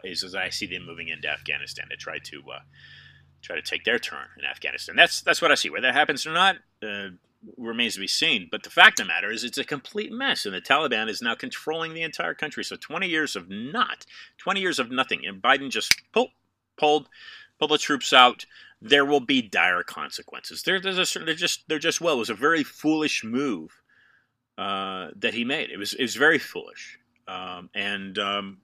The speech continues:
w-, there will be consequences. There, there will be consequences. Now, y-, you know, the, the whole other fact is what Bush, what Trump had done that, Trump likely would have never done that, not at that reckless rate. Um, and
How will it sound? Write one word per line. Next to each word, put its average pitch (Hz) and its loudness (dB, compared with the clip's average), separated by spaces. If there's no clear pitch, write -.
w-, 98 -12
there 110 2
will 120 -2
be 123 0
consequences. - -2
There, 101 0
there 98 -2
will 110 -4
be 110 -6
consequences. - -8
Now, 170 10
y-, 143 6
you 156 8
know, 156 10
the, 139 2
the 147 6
whole 208 12
other 156 8
fact 196 8
is 127 2
what 113 -2
Bush, 185 6
what 123 -2
Trump 185 2
had 190 0
done 185 2
that, 214 4
Trump - -2
likely 180 -2
would 135 2
have 104 -6
never 151 2
done 120 -2
that, 95 -2
not 139 4
at 175 -2
that 151 6
reckless 120 0
rate. 82 -6
Um, 107 -4
and 147 2